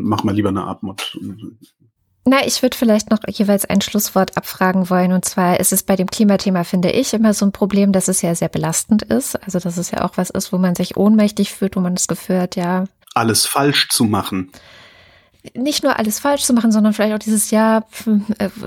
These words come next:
Speaker 2: beliebtes Argument, dann tun wir jetzt hier in Deutschland was und dann, was ist aber mit den U S A, Australien und China, das bringt doch eh alles nichts. Und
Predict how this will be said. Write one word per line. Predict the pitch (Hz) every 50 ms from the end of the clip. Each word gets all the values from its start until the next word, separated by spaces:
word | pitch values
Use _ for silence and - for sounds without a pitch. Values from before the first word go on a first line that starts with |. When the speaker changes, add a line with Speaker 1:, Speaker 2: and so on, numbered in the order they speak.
| - -
Speaker 2:
beliebtes | 202 214 233 - 208 208 185
Argument, | 190 190 196 196 208 208 208 214
dann | 208 202
tun | - 226 226
wir | 214 208
jetzt | 185 -
hier | - 202
in | 190 185
Deutschland | 190 202 226 233 - 240 226 214
was | 208 214 208 - -
und | - - 196 196 - - - -
dann, | - 202 185 185 185 180 -
was | 185 - - -
ist | 190 -
aber | - 190 196 190
mit | 180 180 175 - - - -
den | 196 190 -
U | 190 185
S | 185 -
A, | - - 170 175 175 180 180
Australien | - - - 180 - - - - - 175 175 180 185 180 180
und | 180 170
China, | - - - 180 185 175
das | 175 170 -
bringt | - 208 190 180 175
doch | 165 - -
eh | 190 175 160
alles | - - - - - - - -
nichts. | - - - - - - - -
Und | - 180 180